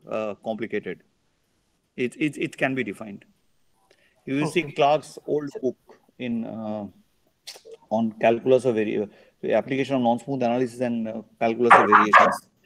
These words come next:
Speaker 1: Small book from Sion. There, there he, he had, do-, does the definition. Rockefeller also had tried it, but that's,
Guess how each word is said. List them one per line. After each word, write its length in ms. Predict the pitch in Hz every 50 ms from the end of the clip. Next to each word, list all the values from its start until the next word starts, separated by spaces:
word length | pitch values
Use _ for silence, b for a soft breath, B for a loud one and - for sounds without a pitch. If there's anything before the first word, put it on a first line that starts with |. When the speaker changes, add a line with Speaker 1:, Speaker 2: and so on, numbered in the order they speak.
| B B B B
Speaker 1:
Small 340 | _ - - 185 175 156 127 101 - - - _ _ _
book 260 | 123 117 117 107 -
from 160 | - 117 110
Sion. 500 | 104 117 113 107 104 98 95 90 113 104 95
There, 160 | 123 120 123
there 340 | 113 110 143 151 160 160 135
he, 340 | 120 131 135 135 135 135 135
he 80 | - 135
had, 240 | 135 131 120 - - 117 117
do-, 140 | - 113 110
does 220 | 107 113 113 107
the 100 | - 117
definition. 420 | 107 107 101 120 123 117 127 135 139 b b b b b
Rockefeller 440 | - 143 147 180 185 165 185 208 202
also 260 | 180 170 160 165 160
had 140 | 151 131 - _
tried 240 | - 123 117 110 98
it, 140 | 98 - -
but 180 | 127 131 123
that's, 300 | 131 139 143 - - -